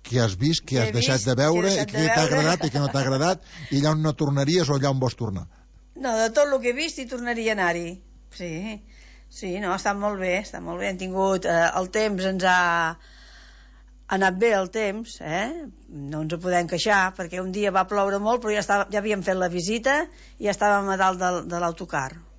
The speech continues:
Speaker 2: eh?
Speaker 1: Mm.
Speaker 2: O sigui, que el temps, eh, ha anat bé,
Speaker 1: Mm.
Speaker 2: eh?
Speaker 1: Bueno, explica'ls a la gent que no sàpiga
Speaker 2: I
Speaker 1: allà on
Speaker 2: que lo-
Speaker 1: cap, cap a quina zona vas anar.
Speaker 2: Ah, sí, Itàlia. Era
Speaker 1: Itàlia.
Speaker 2: la costa d'Itàlia, costa de Ligúria,
Speaker 1: Mm.
Speaker 2: eh, costa de la Toscana,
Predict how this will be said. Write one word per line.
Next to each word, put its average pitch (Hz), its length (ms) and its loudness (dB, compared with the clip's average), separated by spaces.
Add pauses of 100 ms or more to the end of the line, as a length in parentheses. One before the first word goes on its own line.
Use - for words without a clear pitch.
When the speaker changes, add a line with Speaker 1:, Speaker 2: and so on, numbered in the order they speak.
Speaker 2:
eh? 104 240 -2
Speaker 1:
Mm. 87 60 -2
Speaker 2:
O 82 40 -6
sigui, - 360 -10 (240)
que - 120 -16
el 175 100 -14
temps, 208 360 -4
eh, 196 80 0
ha 170 840 -2 (380)
anat 208 280 0
bé, 160 160 2 (340)
Speaker 1:
Mm. 95 160 -4
Speaker 2:
eh? 135 160 -10 (200)
Speaker 1:
Bueno, 110 120 -2
explica'ls 123 380 0
a 113 40 2
la 110 120 2
gent 123 220 0
que 107 60 -4
no 104 60 -2
sàpiga 113 360 0
Speaker 2:
I - 40 2
Speaker 1:
allà - 60 2
on - 80 4
Speaker 2:
que 214 60 4
lo- 107 120 2
Speaker 1:
cap, - 140 -16
cap 139 180 -2
a 131 60 -4
quina 127 220 0
zona 123 240 0
vas 92 240 -2
anar. - 240 -6
Speaker 2:
Ah, 196 160 2
sí, 240 160 -4 (120)
Itàlia. 202 640 2
Era 185 220 -4
Speaker 1:
Itàlia. 185 80 0
Speaker 2:
la 190 140 -2
costa 226 280 -2
d'Itàlia, 226 540 2
costa 202 300 -6
de 190 100 -2
Ligúria, 233 760 -2 (100)
Speaker 1:
Mm. 107 240 -2 (260)
Speaker 2:
eh, 196 240 -4
costa 190 600 0
de 180 520 2
la 185 120 -4
Toscana, 226 720 0